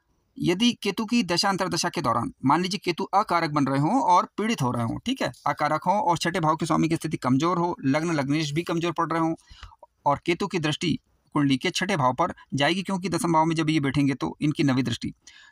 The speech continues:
तो उस दौरान यदि कोई बीमारी होती तो आसानी से पकड़ में ना आना, इस प्रकार की दिक्कतें रह सकती हैं। यदि इस प्रकार की वास्तविक परेशानियों का अनुभव हो, तब आप केतु से संबंधित उपाय कर सकते हैं, ताकि नकारात्मक प्रभाव में कमी लाई जा सके।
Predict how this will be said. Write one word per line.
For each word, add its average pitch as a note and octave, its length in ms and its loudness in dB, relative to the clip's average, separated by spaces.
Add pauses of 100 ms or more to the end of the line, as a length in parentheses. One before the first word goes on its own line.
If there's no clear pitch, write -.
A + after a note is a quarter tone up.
(160)
तो B3+ 320 -2
उस G3 100 2
दौरान A#3 300 2
यदि A#3 140 -2
कोई A#3 120 -2
बीमारी F3+ 340 0
होती E3 320 0
तो E3 360 -2 (280)
आसानी E3 300 2
से D#3+ 120 -6
पकड़ D3+ 260 -4
में D3+ 120 2
ना C3+ 160 6
आना, D#3 340 2 (300)
इस A#3+ 120 -4
प्रकार D#3 280 -2
की - 100 -4
दिक्कतें C3+ 340 -8
रह A#2 100 0
सकती - 340 -6
हैं। B2 120 -6
यदि D#3 400 -2
इस E3 80 -4
प्रकार F3+ 300 -2
की F3 140 -6
वास्तविक D3+ 400 -2
परेशानियों F#3+ 440 -2
का G3 120 -2
अनुभव F#3 240 -2
हो, F#3+ 240 -4 (460)
तब C#3+ 120 -2
आप C#3+ 120 -2
केतु D#3 280 -2
से D3+ 80 -6
संबंधित B2+ 380 0
उपाय F3 220 0
कर F#3 120 -4
सकते - 300 -6
हैं, E3 100 0 (160)
ताकि B2+ 440 -4
नकारात्मक E3 580 0
प्रभाव C3 280 -2
में F3+ 180 0 (480)
कमी D3+ 180 2
लाई B2+ 200 2
जा - 100 -4
सके। - 420 -10